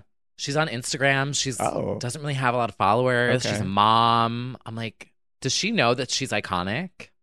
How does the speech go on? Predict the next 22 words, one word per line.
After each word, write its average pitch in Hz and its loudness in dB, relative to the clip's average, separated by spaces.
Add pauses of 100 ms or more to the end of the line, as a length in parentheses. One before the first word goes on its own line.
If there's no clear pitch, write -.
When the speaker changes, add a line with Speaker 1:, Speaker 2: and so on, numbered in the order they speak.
(180)
Speaker 2:
It 101 -16
sounds 135 0
like 104 2
our 95 0
next 92 -6
interview. 92 -4
Speaker 1:
Yeah, 98 0
I'll 95 -2
have 104 -8
to 120 -8
let 101 -6
her 92 -8
know. 80 -6 (140)
Speaker 2:
We, 107 -4 (120)
we 113 0
Speaker 1:
Let 180 6
Speaker 2:
might 196 6
need 135 0
to 147 -2
Speaker 1:
her 190 6
know. 196 4 (380)
Speaker 2:
<laughs> 156 -2